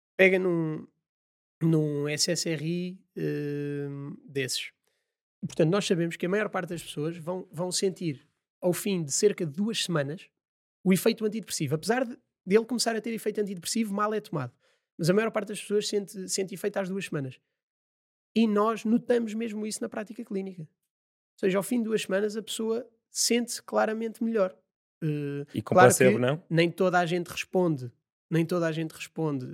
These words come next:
Speaker 1: eh, aos antidepressivos, isso é outra questão, e por isso é que, eh, temos de estudar outras, outras opções terapêuticas, e é bom haver outras opções terapêuticas como as que já falámos.
Speaker 2: Hum.
Speaker 1: Hum, mas isto nota-se mesmo. E com placebo, claro,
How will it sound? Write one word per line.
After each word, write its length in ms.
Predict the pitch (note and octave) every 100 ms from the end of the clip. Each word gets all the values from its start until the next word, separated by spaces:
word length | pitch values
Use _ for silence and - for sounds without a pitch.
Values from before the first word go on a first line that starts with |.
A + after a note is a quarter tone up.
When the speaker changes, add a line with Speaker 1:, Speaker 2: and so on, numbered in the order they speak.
| -
Speaker 1:
eh, 240 | D3+ C#3 C#3
aos 160 | C#3+ C#3
antidepressivos, 680 | C3 C3+ - - G3 - -
isso 180 | D3 C3+
é 20 |
outra 180 | C3+ C3+
questão, 280 | B2+ - G3 - _ _ -
e 80 | B2
por 100 | -
isso 180 | D3 D3+
é 60 |
que, 300 | D3 E3+ D3 - _ _ _ -
eh, 260 | C3 B2+ -
temos 240 | D#3+ D#3
de 60 | -
estudar 380 | - D#3+ D#3 D3
outras, 420 | D3 D3+ D3 C#3 -
outras 320 | D#3+ D#3+ D#3
opções 300 | D3 - D3+
terapêuticas, 720 | - C#3+ D#3+ D#3 C#3+ - C3
e 120 | C#3+
é 80 | D3
bom 260 | C3+ F3+ F#3
haver 240 | C#3+ E3
outras 260 | D#3+ D#3+ C#3+
opções 280 | D3 - C#3+
terapêuticas 540 | - D3 D#3 D3+ C#3 -
como 180 | C3+
as 80 | C3+
que 100 | -
já 100 | C#3+
falámos. 460 | C3 C3 C3 F#3 - _ _ -
Speaker 2:
Hum. 100 | A2 _ _ F3
Speaker 1:
Hum, 500 | F3 E3+ F3 F3 - _ _ _ _ _ -
mas 180 | F3 F3
isto 200 | G3 -
nota-se 400 | G3+ G#3 A#3+ -
mesmo. 280 | A#3 F3+ G#3 _ _ _
E 60 | -
com 160 | -
placebo, 500 | C#3 D3+ - D#3+ F#3+ - _
claro, 280 | - F3